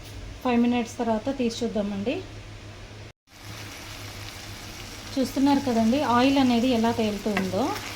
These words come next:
ఇలా మనకి ఆయిల్ అనేది తేలుతూ ఉంది అంటే మనకి కర్రీ అనేది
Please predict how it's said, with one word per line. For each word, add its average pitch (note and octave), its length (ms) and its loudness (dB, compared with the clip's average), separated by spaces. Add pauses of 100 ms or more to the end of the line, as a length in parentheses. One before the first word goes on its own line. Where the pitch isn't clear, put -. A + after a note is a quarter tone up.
(600)
ఇలా B3 160 6 (220)
మనకి A3+ 320 4 (180)
ఆయిల్ A3 300 8
అనేది A3 220 8 (100)
తేలుతూ G#3+ 300 4 (100)
ఉంది G#3 220 4 (100)
అంటే F#3+ 220 0 (120)
మనకి G#3+ 340 0 (220)
కర్రీ A3+ 240 6 (100)
అనేది G#3 220 0